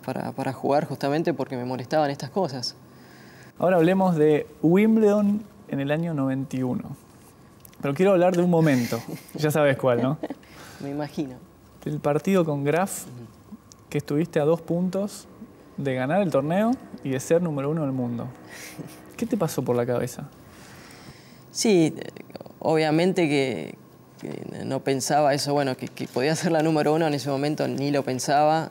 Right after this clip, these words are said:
Speaker 2: Si no, no podés ju-, no podés
Speaker 1: Eh,
Speaker 2: jugar,
Speaker 1: sí,
Speaker 2: no podés
Speaker 1: si no, no
Speaker 2: sacar.
Speaker 1: hubiese podido jugar. Eh, que estaba tan cerca, lo tenía presente, pero tampoco trataba de pensarlo.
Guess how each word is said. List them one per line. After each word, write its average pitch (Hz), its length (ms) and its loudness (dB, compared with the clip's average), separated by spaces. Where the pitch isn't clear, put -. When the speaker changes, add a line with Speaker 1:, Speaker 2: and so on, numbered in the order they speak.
Speaker 2:
Si - 60 -10
no, 143 80 0
no 147 100 2
podés 123 200 2
ju-, 131 120 -2
no 131 100 -2
podés 131 240 0
Speaker 1:
Eh, - 60 -14
Speaker 2:
jugar, 135 280 2
Speaker 1:
sí, 131 60 -2
Speaker 2:
no 131 60 0
podés 135 160 0
Speaker 1:
si - 40 -2
no, 139 60 0
no 135 40 -4
Speaker 2:
sacar. 139 120 2
Speaker 1:
hubiese 143 180 -2
podido 143 240 2
jugar. 139 500 0
Eh, 123 640 -6
que - 80 -6
estaba 180 340 4
tan 175 220 2
cerca, 202 520 2
lo 156 160 2
tenía 190 280 2
presente, 185 560 0
pero 143 240 -2
tampoco 185 480 0
trataba 156 340 2
de 147 80 2
pensarlo. 156 600 -2